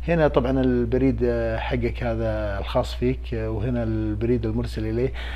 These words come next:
هنا الموضوع، تكتب الموضوع أي كلام بس عشان الشرح. هنا تكتب الكلام اللي تبيه، وإذا بغيت ترفق م-،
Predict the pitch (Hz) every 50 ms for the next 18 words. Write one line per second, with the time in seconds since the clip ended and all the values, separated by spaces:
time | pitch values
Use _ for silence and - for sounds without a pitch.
0 | - - - - 165 165 165 156 147 139 135 131 131 127 135 147 151 - - -
1 | - - - - - - - - 156 - - 143 135 131 127 131 123 123 131 127
2 | - 120 120 110 - 123 120 113 117 120 117 - - 113 - 104 - - 123 117
3 | 107 98 - - 127 117 - - - - - - - - - - - - - -
4 | - - 170 165 151 143 - 139 - - 135 135 120 - - 139 135 127 127 120
5 | 120 117 - - 120 113 131 135 143 131 113 123 127 120 127 120 131 143 143 -
6 | - - - - - - - 151 139 - 139 123 120 127